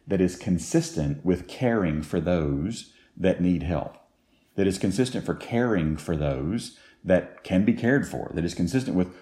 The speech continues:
loving people while we disciple. So "whoever receives one," so this is a one-time only receives,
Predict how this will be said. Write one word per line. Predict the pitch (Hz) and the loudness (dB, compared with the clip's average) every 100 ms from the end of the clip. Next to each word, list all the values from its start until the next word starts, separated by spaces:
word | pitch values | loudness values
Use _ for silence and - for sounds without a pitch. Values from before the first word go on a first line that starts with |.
| - | -8
loving | 85 92 113 117 101 90 | 0 4 4 4 2 2
people | 82 123 - 71 76 - - - - | 2 0 0 -2 -2 -4 -12 -10 2
while | 80 98 95 | 4 4 4
we | 90 | 2
disciple. | 82 82 95 87 87 - - _ _ _ _ _ _ _ - | 2 0 0 0 -2 -12 -16 _ _ _ _ _ _ _ -14
So | - 90 | -6 0
"whoever | 131 139 120 101 - - - | 6 6 6 0 -4 -16 -4
receives | 90 - 139 147 143 98 | -2 4 6 6 2 2
one," | 95 78 69 92 131 | 4 4 2 -2 -4
so | - 73 | -4 -2
this | 76 | -2
is | 90 | -2
a | 92 | 0
one-time | 101 110 104 85 | 2 0 0 0
only | 82 78 73 | 0 0 -2
receives, | 73 - 71 78 | -4 -2 -2 -4